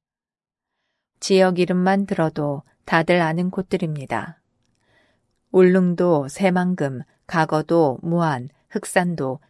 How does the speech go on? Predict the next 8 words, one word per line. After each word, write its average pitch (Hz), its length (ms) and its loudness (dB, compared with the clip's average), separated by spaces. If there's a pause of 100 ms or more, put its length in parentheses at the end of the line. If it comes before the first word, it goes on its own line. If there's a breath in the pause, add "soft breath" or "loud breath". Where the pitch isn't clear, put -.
백령도 165 840 0
등등. 151 560 -4 (1300)
이곳에 185 420 2
살아가고 196 560 2
있을 180 380 0
무수한 165 440 -2
생명들은 185 680 0
어찌하려고 147 880 -4